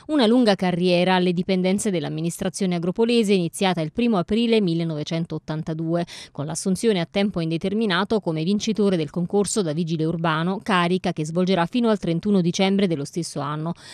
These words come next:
per poi diventare dal primo gennaio ottantatré fino al trenta agosto millenovecentonovantotto istruttore di vigilanza con compiti di direzione del servizio di polizia giudiziaria e tutela del territorio.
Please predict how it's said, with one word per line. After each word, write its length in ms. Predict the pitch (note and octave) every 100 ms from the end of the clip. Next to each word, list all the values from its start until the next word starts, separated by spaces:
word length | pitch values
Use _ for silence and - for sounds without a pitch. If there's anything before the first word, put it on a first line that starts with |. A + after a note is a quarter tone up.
| -
per 160 | C4 -
poi 180 | C#4+
diventare 580 | A#3 F#3+ F3+ F#3 G3+ G#3
dal 140 | E3+ D3+
primo 260 | G#3+ G3+
gennaio 460 | E3+ F3 F#3 F#3 E3+
ottantatré 680 | - F#3 F3 F#3+ A3+ A#3
fino 240 | G3+ G3+ F3
al 120 | D#3+
trenta 320 | G3+ G#3+ G#3
agosto 420 | F3+ F3+ G#3+ -
millenovecentonovantotto 1400 | F#3+ F#3 F#3+ E3 D#3+ G3+ F#3+ E3+ D3+ D#3 E3+ A#3 - A3+ -
istruttore 580 | C4 - B3+ - C#4
di 120 | A#3+ G3+
vigilanza 680 | F#3 G3 F#3 F3+ F#3 G3+
con 200 | F#3+ F3+
compiti 460 | F3 G#3 A3 A#3 -
di 140 | F3
direzione 680 | F3 D#3+ E3+ - A3+ A3+ G#3
del 140 | E3
servizio 520 | D#3+ F#3+ E3+ G#3 -
di 120 | F#3 D#3+
polizia 500 | E3 E3 - G3 E3+
giudiziaria 840 | F3 F3 F#3+ - F#3+ E3+ F#3 G#3
e 160 | - -
tutela 420 | G#3+ D#3 D3+ E3
del 160 | D#3+
territorio. 680 | - E3+ D#3+ F3 E3+ F3 F#3